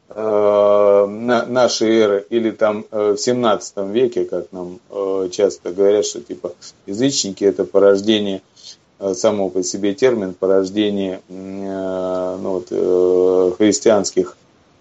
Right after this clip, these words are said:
э, ну, последователей христианства, э, в то-, в том или ином виде. Поэтому, э, само по себе, э, вот если мы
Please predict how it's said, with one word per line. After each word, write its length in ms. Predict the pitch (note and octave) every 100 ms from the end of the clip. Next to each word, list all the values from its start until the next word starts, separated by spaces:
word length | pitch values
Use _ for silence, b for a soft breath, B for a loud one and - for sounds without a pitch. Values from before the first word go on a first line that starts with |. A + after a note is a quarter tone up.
| _ _ _ _ _ _
э, 40 | F#2+
ну, 1800 | F#2+ F#2 F#2 F2+ F2+ F2 F2 F2 F2 F2+ F2+ F#2+ G2 F#2+ F2+ F2+ A#2
последователей 640 | - A2+ - G#2 F#2+ F2+ F2
христианства, 720 | - G2+ - G#2+ F2+ - E2+ - _ _ _ _ _ _ _ _ _ _
э, 220 | A2+ A2 G#2
в 100 | -
то-, 260 | C3 B2
в 60 | A#2
том 260 | C#3 B2 A#2
или 180 | A#2
ином 300 | A#2+ A#2+ A#2
виде. 400 | A2 G#2+ F2+ F#2+ F#2
Поэтому, 600 | A#2+ C3 C#3 C#3+ C3 A2+ -
э, 920 | A#2+ A#2+ B2 A#2+ A2+ A2+ A2+ A2+ A2+ A2+
само 360 | - C#3 D3 B2+
по 160 | B2
себе, 460 | A#2+ C3 C3 C3+ A2+
э, 340 | G#2 - A2 G#2+
вот 240 | A2 G#2
если 280 | A#2 A#2 -
мы 300 | A#2+ A#2+ G#2